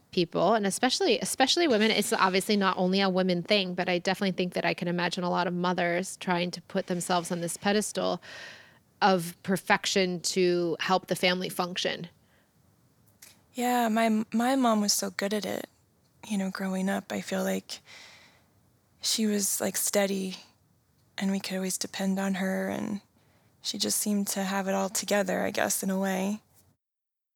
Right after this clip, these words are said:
Speaker 1: Let's ask your inner voice. Let's ask mom's inner voice. You're good at this now. Let's go to mom's inner voice.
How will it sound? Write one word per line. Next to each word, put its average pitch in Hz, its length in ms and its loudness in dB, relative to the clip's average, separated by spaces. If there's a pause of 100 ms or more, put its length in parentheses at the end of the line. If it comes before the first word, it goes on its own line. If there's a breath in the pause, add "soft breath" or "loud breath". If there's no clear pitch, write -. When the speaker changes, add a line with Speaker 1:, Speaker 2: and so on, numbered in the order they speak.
(1080)
Speaker 1:
Let's 254 200 4
ask 330 260 4
your 339 140 8
inner 311 160 6
voice. 277 260 4
Let's - 180 2
ask 370 220 6 (160)
mom's 226 400 4
inner 226 160 4
voice. 196 340 0
You're 214 80 4
good 214 140 4
at 196 100 2
this 170 160 -2
now. - 280 -2
Let's 202 120 -4
go 302 140 4
to 302 60 4
mom's 220 360 4
inner 196 200 2
voice. - 360 -2